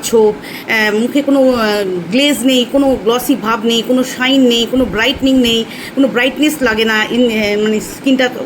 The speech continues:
আ-, আনহেলদি একটা ব্যাপার থাকে, স্কিনটা রুখা সুখা টাইপের থাকে। এই ধরনের স্কিন যাদের, আহ, এই ধরনের সমস্যার মধ্যে দিয়ে তোমরা যারা যাচ্ছ, তাদের জন্য একটা আমি রেমেডি তোমাদের সাথে শেয়ার করতে যাচ্ছি।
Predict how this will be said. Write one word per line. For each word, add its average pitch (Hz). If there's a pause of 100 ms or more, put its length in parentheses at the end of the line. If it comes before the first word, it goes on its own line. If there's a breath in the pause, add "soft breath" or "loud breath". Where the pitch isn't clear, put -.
আ-, 240 (100)
আনহেলদি 277
একটা 254
ব্যাপার 226
থাকে, 208 (380 loud breath)
স্কিনটা 254
রুখা 254
সুখা 262
টাইপের 226
থাকে। 214 (100)
এই 302
ধরনের 247
স্কিন 269
যাদের, 208
আহ, -
এই 220
ধরনের 269
সমস্যার 311
মধ্যে 277
দিয়ে 254
তোমরা 220
যারা 208
যাচ্ছ, 180 (420 loud breath)
তাদের 233
জন্য 196
একটা 190 (320 loud breath)
আমি 233 (280)
রেমেডি 208 (200)
তোমাদের 190
সাথে 254
শেয়ার 190
করতে 180
যাচ্ছি। -